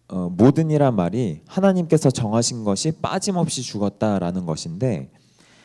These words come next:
반대로 생각하면 어떤 경계선이 있었다는 것이죠. 왜냐하면 이 악질 재앙 이후에도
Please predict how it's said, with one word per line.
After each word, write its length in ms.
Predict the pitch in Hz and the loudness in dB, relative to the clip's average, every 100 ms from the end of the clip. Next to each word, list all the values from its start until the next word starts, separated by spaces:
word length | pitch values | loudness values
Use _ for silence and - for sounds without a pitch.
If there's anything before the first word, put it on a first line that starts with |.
| _ | _
반대로 380 | - 127 151 165 | -6 2 4 6
생각하면 760 | 170 165 151 135 135 175 214 - _ _ _ - | 4 2 0 0 2 2 2 -4 _ _ _ -10
어떤 320 | 98 107 110 | -6 -2 -2
경계선이 680 | - 113 143 180 185 170 113 | -2 -2 2 2 4 4 2
있었다는 500 | 85 82 87 82 76 | -2 -4 -6 -8 -8
것이죠. 360 | 69 - - - _ _ _ _ _ _ _ _ _ - | -14 -18 -20 -20 _ _ _ _ _ _ _ _ _ -4
왜냐하면 460 | 113 143 139 127 | 0 2 2 0
이 120 | 113 107 | 0 -4
악질 500 | 92 - - 180 175 | -6 -10 -2 0 2
재앙 320 | 160 156 143 | 2 0 0
이후에도 920 | 104 107 127 156 127 113 160 101 69 | -2 -2 2 4 4 4 2 2 -4